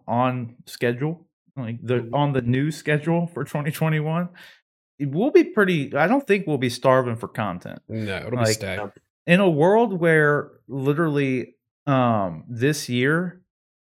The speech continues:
Speaker 1: we only had, like, Bloodshot. Um, what else was a com-, Birds of Prey? Um,
Speaker 2: Right.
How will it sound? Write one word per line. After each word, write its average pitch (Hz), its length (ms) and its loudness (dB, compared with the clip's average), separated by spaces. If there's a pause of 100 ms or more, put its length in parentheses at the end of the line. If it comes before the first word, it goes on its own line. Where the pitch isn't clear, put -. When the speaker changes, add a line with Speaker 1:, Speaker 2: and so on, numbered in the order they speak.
(100)
Speaker 1:
we 135 200 0
only 156 360 2
had, 131 600 -2 (920)
like, 98 280 -6
Bloodshot. 160 800 -2 (880)
Um, 110 580 2
what 135 140 -2
else 127 200 0
was 120 160 -4
a 110 40 -8
com-, 104 360 -8
Birds 135 360 -2
of 135 180 -8
Prey? 147 560 -2 (720)
Um, 110 880 -2 (300)
Speaker 2:
Right. 113 180 -2